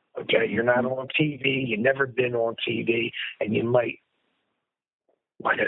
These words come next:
said, never. <laughs> I remember hollering at Cesaro once, man. He was, he was, he got trained by Chikara, and they had a ring in the E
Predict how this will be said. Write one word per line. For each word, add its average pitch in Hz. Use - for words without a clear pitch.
said, -
never. 98
<laughs> -
I 131
remember 156
hollering 156
at 156
Cesaro 131
once, 110
man. 113
He 113
was, 123
he 131
was, 123
he 156
got 147
trained 139
by 131
Chikara, 120
and 117
they 131
had 127
a 127
ring 127
in 120
the 117
E 127